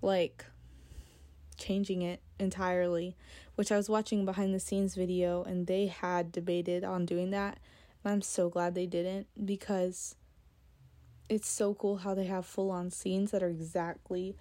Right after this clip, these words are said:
how I imagine them reading the book. And I think that's my favorite part about it, just seeing, like, them play out a whole scene.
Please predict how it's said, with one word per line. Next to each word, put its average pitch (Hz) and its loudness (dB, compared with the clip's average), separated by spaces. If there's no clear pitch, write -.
how 185 -2
I 180 0
imagine 170 -2
them 170 -2
reading 175 0
the 170 -2
book. 175 -4
And 180 2
I 214 0
think 277 4
that's 202 2
my 185 2
favorite 185 2
part 190 2
about 185 4
it, 180 6
just 226 -2
seeing, 214 4
like, 190 0
them 180 4
play 190 4
out 170 6
a 160 2
whole 185 2
scene. 170 0